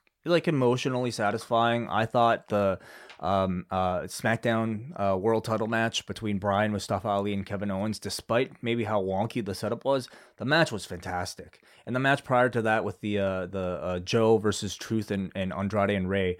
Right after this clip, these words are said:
was also really great. And I really like the Miz stuff. So that all, all of that together was more than enough to, to say, for me to say thumbs up.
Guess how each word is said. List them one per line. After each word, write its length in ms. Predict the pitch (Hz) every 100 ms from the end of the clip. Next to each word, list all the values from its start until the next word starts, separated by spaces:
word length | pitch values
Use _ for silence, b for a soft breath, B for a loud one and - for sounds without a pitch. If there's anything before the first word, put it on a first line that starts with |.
| B -
was 140 | 107
also 240 | 110 113 110
really 280 | 98 98
great. 280 | 92 90 85
And 180 | 131 190
I 100 | 190
really 260 | 196 208 202
like 140 | 190
the 80 | 175
Miz 220 | 185 190
stuff. 300 | - 90 82
So 160 | - 107
that 260 | 131 170 -
all, 240 | 147 170
all 240 | 123 147
of 60 | 151
that 180 | 139 135
together 400 | 120 120 120 113 B B
was 120 | 101
more 160 | 104 113
than 100 | 110
enough 240 | 101 98 -
to, 280 | 92 85 -
to 200 | 104 85
say, 320 | - 95 90
for 180 | - 101
me 140 | 98 92
to 60 |
say 160 | - 90
thumbs 260 | 85 82
up. 160 | 78